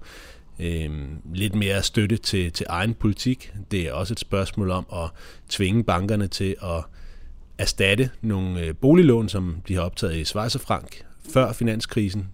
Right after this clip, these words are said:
til polske zloty lån, men på den oprindelige valutakurs, det vil sige, at bankerne får et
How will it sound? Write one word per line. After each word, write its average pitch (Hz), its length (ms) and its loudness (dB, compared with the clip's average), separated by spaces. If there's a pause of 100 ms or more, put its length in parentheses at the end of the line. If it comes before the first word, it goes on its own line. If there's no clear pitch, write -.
til 90 280 0 (420)
polske 117 340 2
zloty 113 300 0 (720)
lån, 123 360 8 (220)
men 104 420 4 (300)
på 107 160 6
den 104 120 0
oprindelige 101 500 0
valutakurs, 104 580 0
det 92 120 -6
vil 87 80 -6
sige, 98 120 -4
at 85 60 -4
bankerne 92 360 -2
får 80 260 -6
et - 140 -10